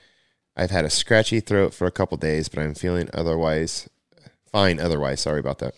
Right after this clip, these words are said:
"Michelle and I are grateful to be vaccinated and boosted, and she has tested negative."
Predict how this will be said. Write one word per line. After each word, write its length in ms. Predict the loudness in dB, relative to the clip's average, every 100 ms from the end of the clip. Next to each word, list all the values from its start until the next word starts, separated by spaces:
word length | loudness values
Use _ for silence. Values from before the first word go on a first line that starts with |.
| _ _ -20 -20 -8 0
"Michelle 320 | 4 4 4
and 80 | 4
I 100 | 4
are 140 | 4
grateful 320 | 4 2 0
to 40 | -2
be 120 | 0
vaccinated 680 | 2 2 0 -2 2 0 0
and 120 | -2
boosted, 480 | -2 -2 -2 -2 -6 _ _ _ _ -6
and 340 | -2 -2 -2
she 360 | 0 2 2 2
has 260 | 2 0
tested 420 | -2 -4 -2 -6
negative." 520 | -6 -6 -4 -4 -6